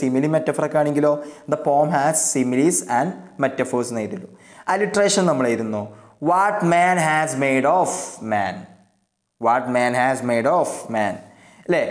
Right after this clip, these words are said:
അതുപോലെ തന്നെ പേഴ്സോണിഫിക്കേഷൻസ് നമ്മൾ എഴുതുന്നു, to her fair works did nature ling, every flower enjoy the air it breathes, budding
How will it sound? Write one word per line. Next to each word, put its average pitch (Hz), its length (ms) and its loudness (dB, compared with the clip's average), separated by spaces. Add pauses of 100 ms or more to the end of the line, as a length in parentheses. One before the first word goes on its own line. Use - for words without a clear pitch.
(100)
അതുപോലെ 151 280 2
തന്നെ 147 180 -2
പേഴ്സോണിഫിക്കേഷൻസ് 139 880 0
നമ്മൾ 127 220 0
എഴുതുന്നു, 113 300 -4 (360)
to 151 140 0
her 139 100 0 (120)
fair 123 240 2 (160)
works 113 260 0 (140)
did 117 120 -2 (140)
nature 113 400 -2
ling, 107 160 -4 (400)
every 131 320 0
flower 117 340 2 (200)
enjoy 117 320 -4 (140)
the 113 100 -2 (420)
air 123 260 2
it 110 100 -10 (160)
breathes, 110 340 -2 (160)
budding 123 340 -2